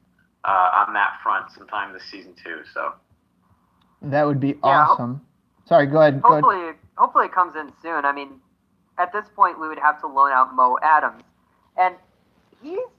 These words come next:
Speaker 3: okay. He hasn't made the eighteen, so that's why I'm thinking if we need Edwards soon enough,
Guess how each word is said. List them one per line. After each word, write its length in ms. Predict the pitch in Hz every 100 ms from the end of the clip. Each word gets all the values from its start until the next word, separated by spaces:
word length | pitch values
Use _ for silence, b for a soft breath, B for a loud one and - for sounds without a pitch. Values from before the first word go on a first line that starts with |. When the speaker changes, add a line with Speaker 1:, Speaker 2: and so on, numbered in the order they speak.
| _ - - _ -
Speaker 3:
okay. 320 | 311 320 -
He 80 | 240
hasn't 280 | 285 - 330
made 180 | 240 262
the 100 | 220
eighteen, 540 | 202 - 285 226 120 _
so 100 | 208
that's 220 | 190 202
why 120 | 226 208
I'm 80 | 196
thinking 420 | 202 190 185 170 _ _ _
if 140 | 190 190
we 120 | 214
need 460 | 180 170 170 185 180
Edwards 380 | 170 156 151 147 _ _ _ _ _ _ _
soon 160 | 220 202
enough, 400 | 180 190 131